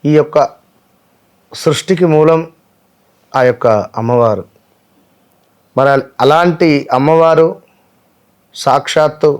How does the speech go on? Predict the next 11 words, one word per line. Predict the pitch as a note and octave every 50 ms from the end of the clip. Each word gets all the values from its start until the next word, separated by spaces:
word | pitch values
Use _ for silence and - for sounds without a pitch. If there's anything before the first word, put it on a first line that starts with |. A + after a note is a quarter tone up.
| - _ _ _ _ _ _ _ _ _ _ _ _ _ _ _ _ _ _ _ _ _ _ _ _ _ _
మన | A#2+ A#2+ B2 A#2 A2 - - _ _ _ - A#2+
మహాదేవుని | A#2 G#2+ C3+ D3 D3+ D3 D3+ D3+ D3 C#3+ C#3+ C#3+ C3+ B2+
యొక్క | A#2 - - C3 A#2 G2+ - - _ _ _ _ _ _ _ _ _ _ _ _ _ _ _ _ _ _ _ _ _ _ _ _ _ _ _ _ _ _ -
సతీమణి | - - - C#3 A#2+ - D#3+ D#3+ D#3 D3+ C#3+ C#3+ C3+
అయినటువంటి | C3 C3 C3 B2+ A#2+ - B2+ B2+ A#2 A#2+ - B2+ A2 G2 F#2+ F#2+ - - - - _
పార్వతీదేవి. | A#2+ A#2+ C3 C3 C#3 C#3+ C3 C3+ C3 A#2 A2+ A2+ A2 A#2 C3+ D#3+ - _ _ _ _ _ _ _ _ _ _ _ _ _ _ _ _ _ _ _ _ _ _ _ _ _ _ _ _ _ _ _ _ _ _ _ _ _ _ _ _ _ _
పార్వతీదేవి | - C3 C#3 C#3+ D3 C#3+ - D3 C3+ C#3 C#3 C3+ C3+ C3
అంటేనే | B2+ B2 A#2 B2+ C3 D#3 D#3
ఎంతో | C3 B2 C3 C3+ B2+
శక్తి | - - A#2+ - _ - C#3+ B2+ - _ _ _ _ _ -
అమ్మవారు. | A2+ A#2 A#2 A#2 A#2 A#2 A2+ A2+ -